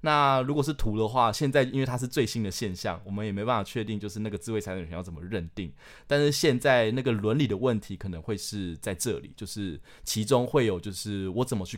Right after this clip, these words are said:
claim 说我，我对这个东西它应该是属于我就是智慧财产结晶的一部分，会有这个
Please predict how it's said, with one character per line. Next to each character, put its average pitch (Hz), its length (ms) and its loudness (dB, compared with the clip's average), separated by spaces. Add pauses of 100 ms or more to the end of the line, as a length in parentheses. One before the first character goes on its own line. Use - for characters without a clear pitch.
claim 107 320 0
说 110 320 -2
我， 92 320 -2 (340)
我 92 440 -6
对 - 160 4
这 139 100 0
个 123 100 0
东 113 220 2
西 110 160 -6
它 113 200 2
应 127 60 -2
该 131 80 0
是 151 120 0
属 107 320 4
于 110 80 0
我 107 260 0
就 104 140 -8
是 98 320 -6
智 - 160 -4
慧 127 140 0
财 101 140 -6
产 95 140 -4
结 87 200 -6
晶 110 140 -6
的 101 80 -2
一 92 80 -6
部 92 180 -12
分， 82 260 -10
会 135 140 -2
有 95 100 -2
这 107 120 -12
个 87 360 -8